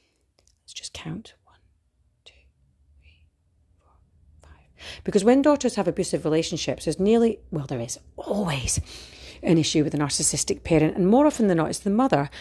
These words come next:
who has taught the daughter that it's okay to meet and date these complete losers and engage in these abusive relationships. But when you've got a covert narcissist mother, which, by the way, I did a YouTube video on this, um,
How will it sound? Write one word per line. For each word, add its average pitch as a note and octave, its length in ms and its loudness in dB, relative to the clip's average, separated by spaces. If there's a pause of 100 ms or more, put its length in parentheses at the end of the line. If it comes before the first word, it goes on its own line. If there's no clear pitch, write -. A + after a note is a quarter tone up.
who - 120 0
has E3 140 4
taught F#3+ 300 4
the E3+ 40 0
daughter D3 360 -2
that C#3+ 100 0
it's - 180 -6
okay C#3 460 2 (240)
to - 140 2
meet C#3+ 260 4
and D3+ 100 4
date C#3+ 320 4
these D3+ 160 0
complete D#3+ 400 -2
losers D3 440 2 (200)
and F#3+ 120 4
engage D3 420 4
in C#3+ 240 2
these E3 240 -2
abusive - 380 -4
relationships. - 520 -2 (300)
But - 120 0
when F#3 120 6
you've A#3+ 160 2
got - 140 -2
a - 40 -12
covert E3 480 0
narcissist D3 800 -6 (140)
mother, C#3+ 420 -2
which, - 240 -6
by A3+ 140 2
the A#3+ 80 8
way, A#3+ 100 6
I A3+ 40 4
did A3+ 120 2
a G#3+ 40 0
YouTube A3+ 340 -2
video D3 180 -4
on C#3+ 80 -4
this, C#3+ 240 -8 (420)
um, E3 520 4